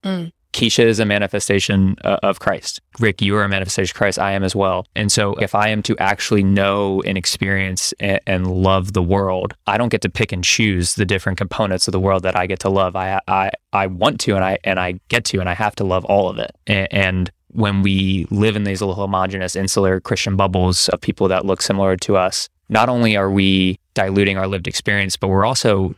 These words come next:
Speaker 2: not living in the mandate of what it means to experience the fullness of Christ. And I think that is something that in many instances we don't necessarily think of, or at least not super consciously, but we're depriving ourselves as well as Christ. We're depriving ourselves from, from the richness that we would otherwise get to experience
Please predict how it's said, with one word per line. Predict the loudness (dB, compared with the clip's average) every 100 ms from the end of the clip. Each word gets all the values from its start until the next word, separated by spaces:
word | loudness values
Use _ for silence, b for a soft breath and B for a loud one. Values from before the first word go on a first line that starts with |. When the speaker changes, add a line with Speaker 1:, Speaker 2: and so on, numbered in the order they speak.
| -2
Speaker 2:
not | 0 2
living | 2 0 0
in | 0
the | 0
mandate | 0 0 -2 -4
of | 0
what | 0 2
it |
means | 2 2 0
to | -2 0 0 0
experience | -2 -4 -4 -4
the | -6
fullness | -6 -6
of | -6
Christ. | -6 -6 -6 -12 -6
And | -4 -2
I | -2
think | -2 -2
that | 0 2 2
is | 0 0
something | 0 -2 -2 0
that | 2 0 -4 _ _ _ _ -6
in | 0
many | 2 0 -2
instances | 0 0 0 0
we | 0 0 -2
don't | -2 -2 0
necessarily | -2 0 0 2 2 2
think | 0 0
of, | 0
or | 0
at | 0
least | -2
not | -2 -2
super | -2 -2
consciously, | -2 -2 0 -2 2 2 2 _ -2
but | 0 2
we're | 2
depriving | 0 2 2 2
ourselves | -2 0 -2 -2 -6 -6 -2
as | 0
well | 2 0
as | -2
Christ. | -4 -4 -2
We're | -2
depriving | -2 0 0 0
ourselves | -4 -2 -2 -2
from, | -2 -2 -2
from | -2 0
the | 0
richness | 0 0 -2 -4 -2
that | -4
we | -2
would | 0 0
otherwise | 2 2 2 0
get | -4
to | -4
experience | -4 -2 -2 0 -2 -8